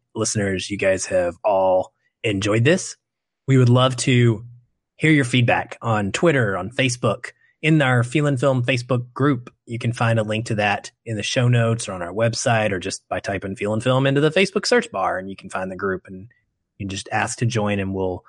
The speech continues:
pop you in there with a bunch of other fans. And we'd love to have you come talk about this movie and this episode.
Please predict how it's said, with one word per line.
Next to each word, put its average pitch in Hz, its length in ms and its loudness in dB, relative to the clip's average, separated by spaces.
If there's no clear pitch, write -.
pop 123 220 0
you 110 100 0
in 110 200 0
there 104 180 2
with 98 180 -4
a - 40 -4
bunch 101 200 -4
of - 60 -4
other 104 220 -2
fans. 104 520 -2
And 127 80 2
we'd 143 100 4
love 143 200 4
to 127 40 4
have 117 160 2
you 113 60 -2
come 117 160 0
talk 107 260 -2
about 104 320 0
this 120 380 0
movie 104 480 2
and 104 120 0
this 101 120 -2
episode. 98 480 -4